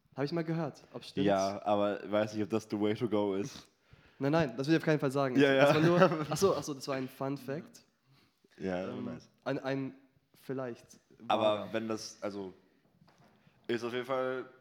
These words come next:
Speaker 2: natürlich ein Weg, um schlafen zu können
Speaker 1: Genau,
Speaker 2: irgendwo,
Speaker 1: er
Speaker 2: ne?
Speaker 1: war, war halt einfach müde,
Speaker 2: Bro, ich
Speaker 1: kannte
Speaker 2: könnte ein
Speaker 1: Hebräer.
Speaker 2: Engel sein gerade, als ob du mich jetzt wegschickst.
Speaker 1: <laughs> Ja.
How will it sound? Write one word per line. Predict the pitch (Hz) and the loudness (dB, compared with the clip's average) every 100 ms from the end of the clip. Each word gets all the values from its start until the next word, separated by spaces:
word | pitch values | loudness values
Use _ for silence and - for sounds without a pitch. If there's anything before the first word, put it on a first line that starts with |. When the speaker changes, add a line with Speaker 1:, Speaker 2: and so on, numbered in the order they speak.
| _ | _
Speaker 2:
natürlich | - 120 127 123 | -8 -4 -4 -4
ein | 123 | -2
Weg, | 113 120 123 | -2 -2 -2
um | 127 127 123 131 127 | -6 -6 -8 -10 -12
schlafen | - 135 143 | -2 -2 -2
zu | 127 | -8
können | - 110 | -4 0
Speaker 1:
Genau, | 147 135 | 2 2
Speaker 2:
irgendwo, | 117 | 0
Speaker 1:
er | 123 | 0
Speaker 2:
ne? | 135 135 - | 0 -2 -6
Speaker 1:
war, | 127 | -6
war | |
halt | 127 202 | -2 -2
einfach | 139 135 | -2 -6
müde, | 135 139 160 190 - _ _ | -4 -2 -2 -4 -6 _ _
Speaker 2:
Bro, | 113 113 | 2 4
ich | 110 | 2
Speaker 1:
kannte | 139 | 0
Speaker 2:
könnte | 120 113 | 0 0
ein | |
Speaker 1:
Hebräer. | 143 | 0
Speaker 2:
Engel | 143 120 101 | 2 0 2
sein | 104 98 98 | 0 0 -2
gerade, | 95 98 95 - | 0 0 -2 -6
als | 104 | -6
ob | 123 - | -6 -4
du | |
mich | 117 107 | -4 -2
jetzt | 104 | -2
wegschickst. | 113 - - 82 165 - | -4 -4 -8 -8 -4 0
Speaker 1:
<laughs> | 226 | 2
Ja. | 202 190 | 2 -2